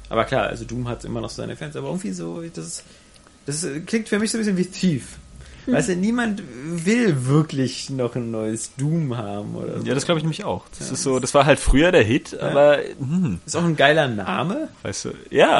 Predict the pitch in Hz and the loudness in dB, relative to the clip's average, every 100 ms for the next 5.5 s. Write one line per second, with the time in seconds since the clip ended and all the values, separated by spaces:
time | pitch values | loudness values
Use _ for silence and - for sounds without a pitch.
0 | - 113 247 139 196 190 190 196 233 196 | 8 8 6 4 0 0 0 0 2 0
1 | 147 135 151 170 156 160 170 135 190 196 | 6 8 8 8 8 8 8 8 8 10
2 | 190 202 185 185 190 214 285 165 170 156 | 8 6 6 4 6 6 6 4 4 6
3 | 151 165 156 165 120 131 98 90 92 110 | 6 6 4 4 4 2 -2 -6 2 4
4 | 123 - 175 170 - 143 160 - 139 - | 6 6 4 4 0 0 0 0 -2 0
5 | 110 123 107 92 85 | 0 0 0 -2 -4